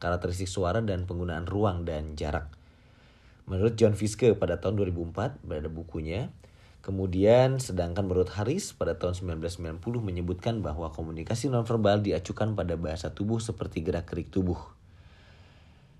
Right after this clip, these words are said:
Secara sederhana, bahasa tubuh dapat kita artikan sebagai penyampaian pesan non-lisan yang menggunakan kemampuan seluruh anggota badan untuk menyampaikan pesan,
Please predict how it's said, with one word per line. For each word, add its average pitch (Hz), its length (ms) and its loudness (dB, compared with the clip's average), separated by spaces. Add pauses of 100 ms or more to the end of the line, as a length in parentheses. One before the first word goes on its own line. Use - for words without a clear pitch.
(160)
Secara 120 400 8
sederhana, 127 640 6
bahasa 107 480 6
tubuh 117 240 2
dapat 92 320 2
kita 87 240 0
artikan 113 480 0
sebagai 85 400 -2
penyampaian 87 560 -2
pesan 131 400 0
non-lisan 101 640 -2
yang 95 160 -2
menggunakan 92 720 -2
kemampuan 104 720 2
seluruh 101 480 2
anggota 90 400 0
badan 87 480 0
untuk 110 320 -4
menyampaikan 90 640 -4
pesan, 73 320 -4